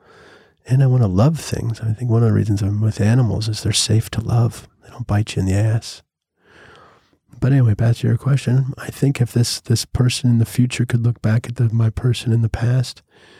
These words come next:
and just give him this big old smile, put his hands on his face. I said hands, interestingly,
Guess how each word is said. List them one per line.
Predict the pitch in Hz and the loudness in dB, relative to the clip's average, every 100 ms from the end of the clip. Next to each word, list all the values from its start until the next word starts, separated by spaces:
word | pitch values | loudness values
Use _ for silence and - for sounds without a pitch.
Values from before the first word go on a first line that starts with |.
| _ _ _ _ | _ _ _ _
and | 107 101 | -6 -2
just | 113 - | -2 0
give | 113 | 2
him | 107 107 | 2 4
this | 90 82 _ | 2 -2 _
big | - 113 | 0 2
old | 120 110 98 | 4 2 0
smile, | - 104 98 101 107 117 - _ - - _ _ _ | -2 2 4 4 4 2 -4 _ -20 -20 _ _ _
put | - 90 | -2 0
his | 80 | 0
hands | - - 101 107 104 | -2 2 4 4 4
on | 101 | 2
his | 92 - | 2 -2
face. | - 107 110 107 - - _ _ - - _ _ | -2 0 2 0 -8 -20 _ _ -20 -20 _ _
I | |
said | - 110 | -4 -2
hands, | 78 104 101 87 90 | 2 2 4 2 0
interestingly, | 85 90 - 95 107 | -2 -8 -4 0 0